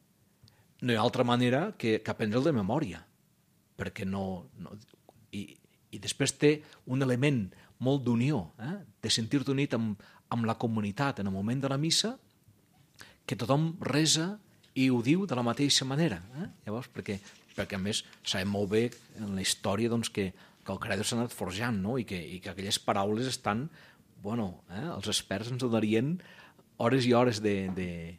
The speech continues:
de continguts, eh? Aquest és un element. El, els continguts bàsics de la fe els hem d'aprendre de memòria perquè no els podem expressar d'una altra manera, no? Però, per exemple, tenim les pregàries, no? Quan resem el Pare Nostre,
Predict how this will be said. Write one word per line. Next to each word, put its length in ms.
de 120
continguts, 640
eh? 140
Aquest 240
és 80
un 80
element. 320
El, 120
els 280
continguts 680
bàsics 500
de 80
la 80
fe 220
els 160
hem 80
d'aprendre 340
de 120
memòria 360
perquè 240
no 140
els 100
podem 400
expressar 400
d'una 140
altra 180
manera, 320
no? 160
Però, 180
per 80
exemple, 180
tenim 220
les 120
pregàries, 600
no? 140
Quan 180
resem 360
el 100
Pare 240
Nostre, 440